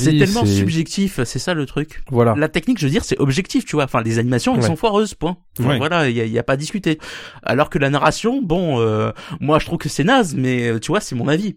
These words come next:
Speaker 2: Ouais.
Speaker 1: Et s'ils veulent, euh, faire un truc de teen movie, euh, ils ont le droit. Enfin,
Speaker 2: Mm.
Speaker 1: euh, c'est, après, ça me plaît pas, mais c-, ils ont le droit.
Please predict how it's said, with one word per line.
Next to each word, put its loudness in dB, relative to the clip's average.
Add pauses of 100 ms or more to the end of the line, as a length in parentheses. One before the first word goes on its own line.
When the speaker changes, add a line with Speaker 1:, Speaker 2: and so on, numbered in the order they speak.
(100)
Speaker 2:
Ouais. -2
Speaker 1:
Et 2
s'ils 0
veulent, 2
euh, 4
faire 0
un 0
truc -2
de 0
teen -2
movie, 4
euh, 4
ils 0
ont 2
le 0
droit. 2 (100)
Enfin, 4
Speaker 2:
Mm. -2
Speaker 1:
euh, -6
c'est, -6 (300)
après, 2
ça -2
me -2
plaît 0
pas, 2
mais -2
c-, -12
ils 0
ont 4
le 2
droit. 2